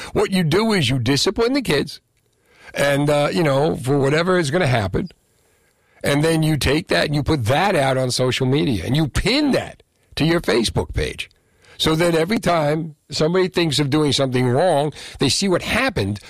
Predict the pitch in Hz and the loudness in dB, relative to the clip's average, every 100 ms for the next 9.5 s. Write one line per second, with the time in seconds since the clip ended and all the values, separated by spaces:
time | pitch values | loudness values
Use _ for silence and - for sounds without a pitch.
0 | - 156 - 226 233 156 120 131 - 175 | -4 -2 -2 0 0 0 -2 -4 -4 0
1 | 170 208 196 202 196 214 226 247 277 - | 2 2 0 0 0 0 2 2 0 -2
2 | - _ _ _ _ _ _ _ _ _ | -10 _ _ _ _ _ _ _ _ _
3 | _ 110 120 113 123 117 104 95 - 92 | _ -2 -2 -2 -2 0 0 -2 -2 -2
4 | 101 87 - 98 196 202 65 - _ - | -2 -4 -4 -2 0 -2 -4 -10 _ -20
5 | - - - 104 143 151 127 127 113 - | -20 -14 -4 0 2 2 2 0 0 0
6 | 131 113 110 117 113 104 120 104 107 104 | 2 2 0 0 2 2 2 2 0 -2
7 | 110 101 95 104 98 139 262 - 208 202 | -2 -4 -2 -2 -2 0 -2 0 0 0
8 | 165 131 151 147 - 135 147 104 101 90 | 0 0 0 -2 -2 0 0 0 0 -2
9 | 82 87 113 156 78 | -2 -2 0 0 -2